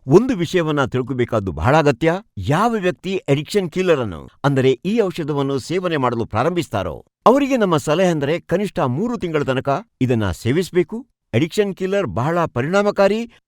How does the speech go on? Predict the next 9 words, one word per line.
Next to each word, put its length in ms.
ಮತ್ತು 220
ಅತ್ಯಂತ 440
ಲಾಭಕಾರಿ. 720
ಮತ್ತೆ 280
ಲಕ್ಷಾಂತರ 680
ಮಂದಿ 400
ಈ 160
ನಶಾದ 540
ಚಟದಿಂದ 480